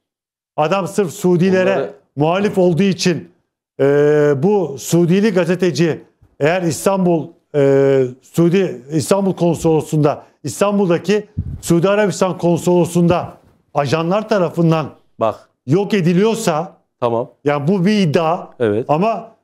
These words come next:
Speaker 1: faili meçhul bir olay ama bu şekilde olduğu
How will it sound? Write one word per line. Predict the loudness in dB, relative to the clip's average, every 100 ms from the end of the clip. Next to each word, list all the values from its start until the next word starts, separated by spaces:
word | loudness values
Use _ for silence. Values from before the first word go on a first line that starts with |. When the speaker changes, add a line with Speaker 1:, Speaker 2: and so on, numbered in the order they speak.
| _ _ _ -20 -4
Speaker 1:
faili | -2 0 0
meçhul | 0 -2 0
bir | 0
olay | 2 0
ama | 0 -2 -6 _ _ _ -2
bu | -2
şekilde | 0 -2 -2 0 0
olduğu | 0 0 0 2 2 4 2 0